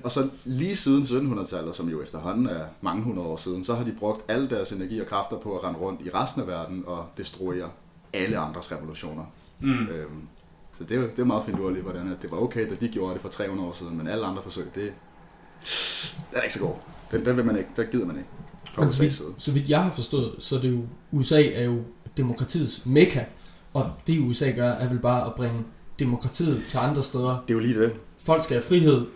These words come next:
Speaker 3: amerikansk frihed.
Speaker 1: Det er lige
Speaker 2: Ja.
Speaker 1: præcis det. De, øh, de,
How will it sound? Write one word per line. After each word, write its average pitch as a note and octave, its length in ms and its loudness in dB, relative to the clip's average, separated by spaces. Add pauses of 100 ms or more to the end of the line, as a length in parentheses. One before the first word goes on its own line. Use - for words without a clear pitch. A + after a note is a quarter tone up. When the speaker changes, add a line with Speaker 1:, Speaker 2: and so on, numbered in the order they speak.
(180)
Speaker 3:
amerikansk D3 460 4
frihed. C3 240 4 (640)
Speaker 1:
Det A2 60 2
er A2 60 4
lige B2 120 6
Speaker 2:
Ja. - 40 2
Speaker 1:
præcis B2+ 300 2
det. A2+ 220 2 (140)
De, A#2+ 140 6
øh, G2 720 6
de, G#2 180 -6